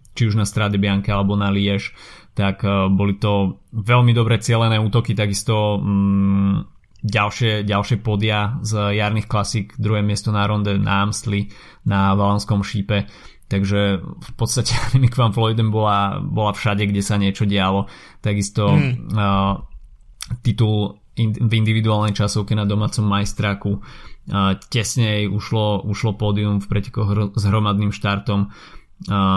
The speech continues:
Speaker 1: no a podstate cez Giro d'Italia až po, až po, eh, ten fenomenálny, eh, solo únik sto kilometrov pred cieľom, eh,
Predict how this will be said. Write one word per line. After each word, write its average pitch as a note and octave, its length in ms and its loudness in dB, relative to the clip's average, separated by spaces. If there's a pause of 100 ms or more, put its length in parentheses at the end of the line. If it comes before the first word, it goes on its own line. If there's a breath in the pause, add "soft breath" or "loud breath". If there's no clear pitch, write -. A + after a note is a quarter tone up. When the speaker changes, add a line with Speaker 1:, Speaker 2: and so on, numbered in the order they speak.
Speaker 1:
no G2+ 120 4
a F#2+ 380 0 (1040)
podstate G#2+ 380 -2
cez G#2+ 200 -2 (240)
Giro A#2 360 4
d'Italia G#2 680 0
až G2 160 -6
po, G2 380 0
až - 300 -2
po, G2 180 -2 (240)
eh, G2+ 480 -2 (920)
ten G2+ 160 -2
fenomenálny, G2+ 880 2
eh, F#2+ 100 -2 (440)
solo G#2+ 420 0
únik G#2 260 -2
sto - 200 -6
kilometrov G2 540 0
pred - 200 -6
cieľom, F#2+ 360 0
eh, G2 60 -6